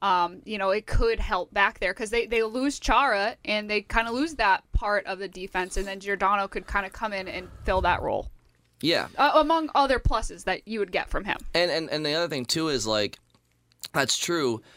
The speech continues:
Speaker 2: but there's a lot of factors at play. We talked last week about how, uh, Mark Giordano has never played out east. Like, he's, he's always been in the Western Conference, Western, uh, Pacific time zone.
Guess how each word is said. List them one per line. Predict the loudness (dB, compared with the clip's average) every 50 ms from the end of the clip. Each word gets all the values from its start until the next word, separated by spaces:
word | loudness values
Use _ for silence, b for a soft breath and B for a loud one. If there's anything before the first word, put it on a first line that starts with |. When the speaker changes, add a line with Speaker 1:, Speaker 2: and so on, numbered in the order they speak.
| b b b b
Speaker 2:
but | -2 0 0
there's | 0 0
a | 2
lot | 2 0 0
of | 0
factors | 0 0 0 0 -2 -4 -4
at | -4 -2
play. | 0 0 2 2
We | 0 -2 -4
talked | -2 0 0 0 0 0
last | -2 -2 -2 -2 -2 -2
week | -2 -2 0
about | 0 -2 0
how, | 2 2 4 4 2 0 -2 b b b b b b b b b b _ _ _ 0
uh, | 2 4 4 4 2 2 0 -2 -6 _ _ _ _ _ _ _
Mark | -2 0 0 0
Giordano | 0 0 0 2 2 2 0
has | -2 -2
never | -2 -2 -2 -2
played | -2 0 0 0 2
out | 0 0 0
east. | -2 -2 -4 -6 -8 -8 -10 -18 _ -20 _ _ -2
Like, | 0 0 0 0
he's, | 0 0 0 0 0
he's | -2 0 2
always | 2 2 2 0
been | 0 0 0 2
in | 2
the | 2 2
Western | 0 0 0 -2 -2
Conference, | 0 2 2 2 0 -2 -4 -4 0
Western, | 0 0 0 0 -4 -4 -4
uh, | -2 -2 -2 -2
Pacific | -2 -2 0 0 -2 -2 0
time | 0 0 2 2 0
zone. | 0 -2 0 0 -2 -4